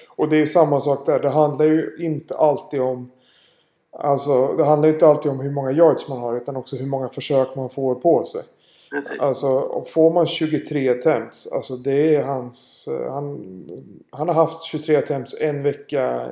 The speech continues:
Speaker 1: tidigare mot, eh, Packers. Men, och då hade han också över hundra yards och två touchdowns dessutom. Så att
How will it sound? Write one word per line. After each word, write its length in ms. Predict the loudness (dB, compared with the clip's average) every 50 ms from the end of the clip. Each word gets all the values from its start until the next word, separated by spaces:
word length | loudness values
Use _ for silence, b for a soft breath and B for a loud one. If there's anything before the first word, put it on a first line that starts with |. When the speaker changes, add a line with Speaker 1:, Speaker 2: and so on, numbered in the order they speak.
| -10 -12 -10
Speaker 1:
tidigare 500 | -8 -6 -6 -2 0 0 2 2 2 0
mot, 440 | -2 -2 -4 -6 -6 -10 _ -6 -4
eh, 120 | -4 -4
Packers. 540 | -2 2 4 4 4 4 0 -6 -8 -8 -10 -12 -16 b b b b b b b b b _
Men, 360 | 0 2 2 2 0 -2 -4 -4
och 80 | 0
då 140 | 2 4 6
hade 120 | 6 6 6
han 40 | 4 2 0
också 200 | -2 0 2 2
över 240 | 2 2 2 0
hundra 320 | -2 -4 -4 -2 -2 0 0
yards 360 | 0 0 0 -2 -4 -6 -10
och 180 | -12 -12 -12 -4 0
två 160 | 2 2 4
touchdowns 480 | 2 0 -4 -6 -6 -10 -12 -12 -10 -10
dessutom. 460 | -12 -10 -10 -12 -12 -12 -12 -14 -16 b b b b b b b b b b b b b
Så 120 | -2 0
att 240 | 0 0 -2 -6 -14